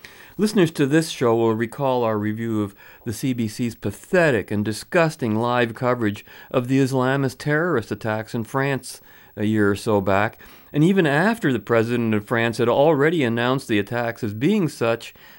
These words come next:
the C B C was still speculating about how, oh, Christians too have been known to be terrorists. And then the C B C <laughs> went and interviewed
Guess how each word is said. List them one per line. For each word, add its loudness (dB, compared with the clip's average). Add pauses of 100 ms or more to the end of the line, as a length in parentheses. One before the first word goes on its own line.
(120)
the -2
C -2
B 0
C -2
was -2
still -2
speculating -2
about -4
how, -2 (300)
oh, 2
Christians -2
too 0
have 0
been 2
known 2
to -2
be -2
terrorists. 2 (340)
And 4
then 8
the 4
C 2
B 4
C 4 (120)
<laughs> -20
went 2
and 0
interviewed 2